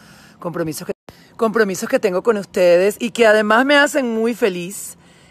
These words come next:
eh, no me permitieron estar allá, pero feliz cumpleaños, Rolf, sabes que te quiero mucho.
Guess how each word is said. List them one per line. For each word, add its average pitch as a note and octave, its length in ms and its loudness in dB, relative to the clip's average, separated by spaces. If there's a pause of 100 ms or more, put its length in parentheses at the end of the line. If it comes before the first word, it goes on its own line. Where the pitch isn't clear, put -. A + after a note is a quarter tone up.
(200)
eh, F3+ 280 0
no D#3 340 -8
me D#3+ 100 -6
permitieron D#3 420 -8
estar D#3+ 200 -8
allá, G#3+ 280 -2
pero D#3 240 -8
feliz D3 260 -12
cumpleaños, D3+ 520 -12
Rolf, D#3+ 260 -10
sabes E3 280 -8
que F#3 80 -14
te E3 120 -16
quiero C#3+ 200 -12
mucho. C#3 300 -18